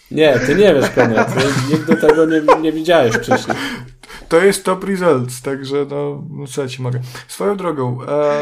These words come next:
Speaker 2: znalazłem ten tytuł, który mi się kojarzył z tym Trails, Jezus, Trails in-,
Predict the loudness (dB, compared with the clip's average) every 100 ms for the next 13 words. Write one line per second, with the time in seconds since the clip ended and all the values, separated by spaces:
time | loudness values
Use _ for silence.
0 | -4 -8 -14 -14 -16 -8 -6 -6 -8 -10
1 | -10 -10 -12 -10 -8 -6 -6 -8 -6 -6
2 | -6 -8 -8 -8 -8 -8 -8 -12 -16 _
3 | _ _ _ _ -12 -10 -10 -14 -12 -6
4 | -6 -8 -12 -14